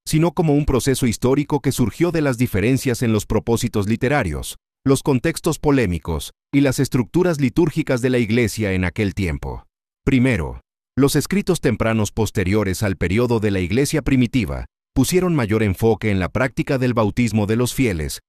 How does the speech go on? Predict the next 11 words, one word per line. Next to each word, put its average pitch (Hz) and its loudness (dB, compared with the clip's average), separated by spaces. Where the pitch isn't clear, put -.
más 156 2
que 175 -2
en 151 0
el 135 0
significado 120 0
redentor 117 0
del 117 0
propio 147 0
bautismo 107 0
de 90 -2
Jesús. 80 -6